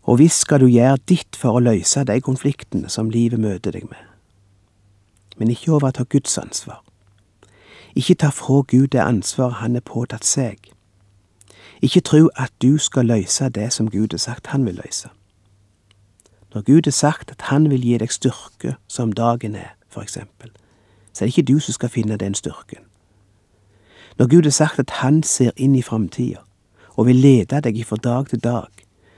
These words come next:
og planlegge alt til beste for deg,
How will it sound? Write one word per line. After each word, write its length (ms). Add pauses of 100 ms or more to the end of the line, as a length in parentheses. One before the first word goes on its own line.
(140)
og 120
planlegge 640
alt 340
til 100
beste 340
for 220
deg, 240